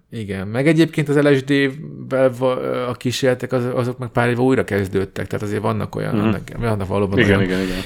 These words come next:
Speaker 1: érdekes, ö, hatásai, amik, amik, mit tudom én, klaszteres fejfájás, vagy mi egyéb,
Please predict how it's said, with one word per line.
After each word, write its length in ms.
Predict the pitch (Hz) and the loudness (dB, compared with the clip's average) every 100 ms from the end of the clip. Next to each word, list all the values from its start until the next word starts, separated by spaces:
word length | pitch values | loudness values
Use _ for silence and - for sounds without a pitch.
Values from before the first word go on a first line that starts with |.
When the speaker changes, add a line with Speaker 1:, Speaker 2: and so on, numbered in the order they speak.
| - | -4
Speaker 1:
érdekes, 720 | 92 92 95 104 98 - - - | -2 0 -2 -4 -4 -6 -10 -16
ö, 360 | - 104 101 110 110 107 - - - - - - 90 | -10 -8 -6 -6 -8 -10 -14 -16 -20 -20 -20 -20 -8
hatásai, 560 | 104 107 104 - 107 | -6 2 2 2 0
amik, 320 | 98 101 101 - | 0 0 -4 -6
amik, 340 | 104 101 - - | -6 -6 -10 -20
mit 80 | - | -14
tudom 120 | 101 | -10
én, 80 | 98 | -4
klaszteres 460 | 98 101 - 101 - | -2 -2 0 0 0
fejfájás, 600 | 98 98 - 104 107 - | -2 -2 -2 -2 -2 -2
vagy 120 | 101 | -2
mi 100 | 104 | 0
egyéb, 340 | 98 104 98 | 2 0 0